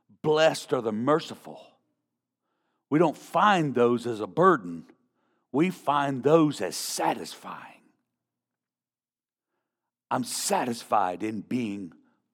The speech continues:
merciful. I'm satisfied in God who has made me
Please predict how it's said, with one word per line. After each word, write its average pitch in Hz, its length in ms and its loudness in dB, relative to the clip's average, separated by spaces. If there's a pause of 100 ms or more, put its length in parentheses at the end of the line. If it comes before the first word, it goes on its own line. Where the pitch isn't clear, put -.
(160)
merciful. - 680 -10 (4000)
I'm - 80 -16
satisfied 135 840 -8
in 117 200 -8
God 110 480 -8
who 131 160 -4
has 113 260 -4
made 147 380 -6
me 110 320 -6